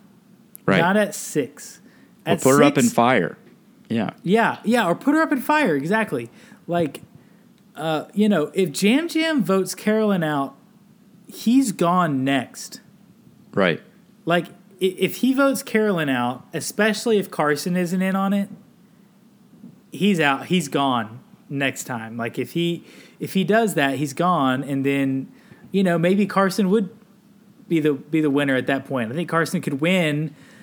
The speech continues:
Speaker 2: a couple. You know, the dude has put water in his bathtub to do this challenge.
Speaker 1: <laughs>
Speaker 2: He's
Speaker 1: He
Speaker 2: probab-
Speaker 1: three D printed a bathtub and then filled it with water. <laughs>
Speaker 2: Yeah. He's,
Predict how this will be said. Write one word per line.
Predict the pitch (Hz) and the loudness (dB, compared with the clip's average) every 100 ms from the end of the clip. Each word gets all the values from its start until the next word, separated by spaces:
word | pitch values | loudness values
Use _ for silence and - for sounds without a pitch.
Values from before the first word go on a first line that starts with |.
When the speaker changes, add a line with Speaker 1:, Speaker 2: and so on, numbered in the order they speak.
| - - _ | -20 -20 _
Speaker 2:
a | 139 | -6
couple. | - 175 - - | -2 -2 -2 -2
You | 208 233 | 2 4
know, | 226 214 196 - - - - - - - - - | 4 2 -4 -14 -20 -20 -20 -20 -20 -20 -20 -4
the | 190 | -2
dude | 185 262 285 | 2 4 4
has | 247 202 | 2 0
put | - 202 196 190 - - - - _ - _ | 0 2 2 -2 -10 -20 -20 -20 _ -20 _
water | 175 151 185 214 214 | -2 0 2 2 2
in | 214 | 2
his | 190 | 0
bathtub | 147 160 160 156 135 123 117 - - - - _ _ | 0 0 0 -4 -4 -2 -4 -8 -20 -20 -20 _ _
to | - 135 | -6 -6
do | 123 - 160 | -6 -4 -2
this | 165 147 | 0 -2
challenge. | - 156 143 123 113 117 - - | 0 0 2 0 -2 -6 -10 -16
Speaker 1:
<laughs> | - - - - - - - | -18 -20 -20 -20 -20 -20 0
Speaker 2:
He's | - | 2
Speaker 1:
He | - | 2
Speaker 2:
probab- | - 254 - | 4 4 6
Speaker 1:
three | |
D | 254 156 | 4 2
printed | 123 147 147 127 113 | 2 2 4 4 4
a | 98 104 | 4 2
bathtub | 110 110 110 - 80 - - - | 4 2 2 0 0 -2 -8 0
and | 107 110 | 2 4
then | 104 | 2
filled | 101 135 127 | 4 4 6
it | 117 | 4
with | 101 | 2
water. | 92 104 95 95 - - - | 2 4 4 2 -2 -6 -10
<laughs> | - | 2
Speaker 2:
Yeah. | - 165 143 - - - - - - - - - - - | 4 4 2 0 -10 -12 -6 -6 -2 -4 -2 -4 0 2
He's, | 220 214 - | 4 2 -2